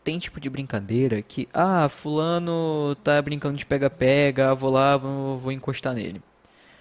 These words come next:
Mas você tem que vigiar, tá? Porque quando você vai brincar, você vai lá, brinca, fica tocando de contato físico, né,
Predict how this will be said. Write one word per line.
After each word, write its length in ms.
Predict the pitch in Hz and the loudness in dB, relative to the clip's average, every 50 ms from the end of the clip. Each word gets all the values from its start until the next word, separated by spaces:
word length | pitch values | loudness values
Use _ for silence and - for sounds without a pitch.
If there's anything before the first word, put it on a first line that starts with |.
| _ _ _ - - _ - _ _ _ _ _ _ _ _ | _ _ _ -20 -20 _ -20 _ _ _ _ _ _ _ _
Mas 180 | - 117 110 101 | -8 -8 -8 -8
você 80 | 101 - | -8 -10
tem 100 | - 101 98 | -12 -12 -12
que 100 | - 101 | -10 -10
vigiar, 380 | 101 98 107 135 143 127 98 - _ _ _ _ _ _ _ _ _ _ _ _ _ _ _ - | -8 -4 -2 -2 -2 -4 -6 -10 _ _ _ _ _ _ _ _ _ _ _ _ _ _ _ -12
tá? 200 | - - 104 156 - _ _ _ _ _ _ _ _ _ _ _ _ _ _ _ - | -10 -8 -8 -8 -10 _ _ _ _ _ _ _ _ _ _ _ _ _ _ _ -16
Porque 600 | - 107 - - - 113 110 110 107 107 104 104 _ | -16 -16 -14 -10 -8 -6 -4 -4 -2 -2 -4 -4 _
quando 160 | - 120 135 151 | -8 -8 -8 -8
você 220 | 170 - - - | -10 -8 -10 -10
vai 240 | 120 107 107 127 139 | -6 -4 -4 -4 -4
brincar, 540 | 123 117 107 101 - - - 104 104 95 - _ _ _ _ _ _ _ _ _ _ _ _ _ _ _ _ _ _ _ _ _ - | -4 -6 -10 -10 -14 -10 -6 -6 -6 -6 -8 _ _ _ _ _ _ _ _ _ _ _ _ _ _ _ _ _ _ _ _ _ -16
você 200 | 127 - - 117 | -14 -10 -8 -6
vai 160 | 101 101 101 | -4 -4 -4
lá, 500 | 101 110 131 143 156 160 165 160 151 147 120 | -4 -2 -2 -2 -2 0 -2 -2 -2 -4 -4
brinca, 500 | 110 110 120 127 127 131 131 127 127 123 | -4 -4 -4 -4 -6 -6 -6 -6 -8 -8
fica 160 | - - 110 | -6 -6 -8
tocando 240 | - - 104 104 101 | -8 -8 -10 -10 -10
de 80 | - - | -12 -12
contato 240 | - - 104 - | -10 -10 -10 -12
físico, 720 | - - - 131 131 135 139 135 131 123 113 113 - 117 | -12 -12 -6 -4 -2 0 0 0 0 -2 -4 -6 -8 -6
né, 180 | 113 117 117 | -6 -4 -6